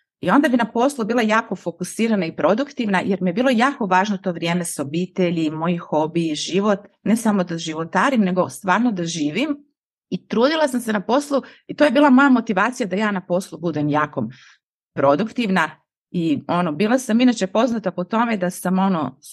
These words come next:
super organizirana, ono vrijeme i energiju i te resurse imam i ja i moj tim i da smo odista u kratkom vremenu brzo rješavali kvalitetno stvari. Ali moja motivacija, onaj razlog iza toga je bio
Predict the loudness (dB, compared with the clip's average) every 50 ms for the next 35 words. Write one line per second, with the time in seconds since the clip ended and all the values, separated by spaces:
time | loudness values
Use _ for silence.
0 | -20 -20 _ _ -6 -6 -4 0 0 2 4 4 2 2 2 0 0 0 0 -2
1 | -2 -2 -2 0 0 0 0 0 0 0 2 0 -2 -2 -2 -2 0 0 0 0
2 | 0 0 -2 -2 -2 -2 -2 -2 -2 -2 -2 -2 -2 0 -2 -2 -2 -2 -6 -8
3 | -6 -8 -8 -8 -6 -6 -4 -2 -2 -2 -2 -4 -4 -4 -4 -4 0 2 2 2
4 | 2 2 0 0 -2 -4 -6 -8 _ -6 -2 0 2 2 2 2 0 -4 -20 -20
5 | _ -10 -8 -6 -6 -4 -4 -4 -4 -4 -6 -10 _ _ _ _ _ _ 0 0
6 | 2 0 0 -4 -4 -2 -4 -4 -4 -4 -2 0 0 0 0 -2 -4 -2 0 0
7 | 0 0 0 2 2 2 2 0 0 -2 -4 -4 -6 -12 _ _ _ _ _ -14
8 | -14 -10 -4 -2 0 0 0 0 -2 -2 -2 -2 -4 -4 -2 -2 0 2 2 2
9 | 0 -2 -4 -4 -6 -6 -2 0 0 0 0 -2 -4 -8 -8 -8 -6 -8 -10 -10
10 | -10 -10 -6 -4 -4 -4 -4 -6 -8 -8 -4 -4 -2 0 0 2 2 4 4 4
11 | 4 2 2 0 -2 -2 0 0 0 0 0 -2 -2 -2 -2 -2 -2 0 0 2
12 | 2 2 2 0 -2 -4 -4 -6 -6 -6 -8 -6 -4 -2 -2 -2 -2 -4 -4 -2
13 | 0 0 2 2 2 2